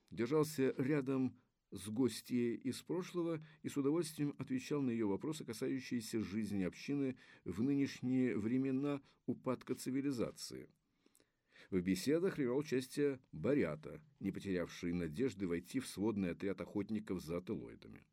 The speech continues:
Он так загорелся этой идеей, что поссорился со своей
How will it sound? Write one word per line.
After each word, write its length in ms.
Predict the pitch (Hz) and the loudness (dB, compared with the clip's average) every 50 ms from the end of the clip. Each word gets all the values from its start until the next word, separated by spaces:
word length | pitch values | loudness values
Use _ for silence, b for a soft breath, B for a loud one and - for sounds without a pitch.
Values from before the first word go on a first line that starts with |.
| _ _ _ _ B B B B B B | _ _ _ _ B B B B B B
Он 180 | 104 107 107 | 2 4 4
так 200 | 107 165 147 - | 6 6 4 4
загорелся 540 | 92 104 90 92 98 123 151 131 - - 107 | 4 2 2 2 4 4 4 4 4 2 0
этой 220 | 104 - 98 95 95 | 0 2 2 2 2
идеей, 340 | 92 127 180 190 127 90 | 2 2 2 4 4 2
что 220 | 85 - - - 101 | 0 -2 -2 -2 -2
поссорился 800 | - 107 92 - - - 143 175 170 147 120 - - - 78 69 | 0 -2 -4 -2 0 2 2 4 4 4 2 0 -2 -10 -10 -8
со 140 | - 95 82 | -8 -8 -8
своей 420 | 78 85 90 107 139 151 135 | -4 -2 -2 0 0 -2 -4